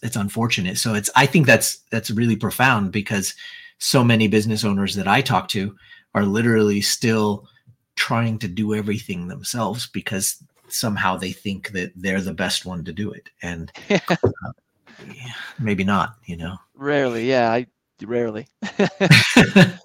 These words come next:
Speaker 1: Okay, how about this one? Uh, one last one. What's one of your favorite sales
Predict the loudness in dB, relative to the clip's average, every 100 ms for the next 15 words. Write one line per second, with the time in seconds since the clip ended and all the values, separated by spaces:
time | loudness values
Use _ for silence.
0 | -16 -12 -10 -12 -8 2 6 8 6 4
1 | -12 -20 2 6 10 8 8 4 4 4
2 | 4 4 2 2 2 2 2 4 6 6
3 | 2 -4 -6 -8 -14 _ -20 -20 -2 -2
4 | 2 0 2 0 0 0 2 2 0 -2
5 | -6 -2 2 4 2 0 -8 -12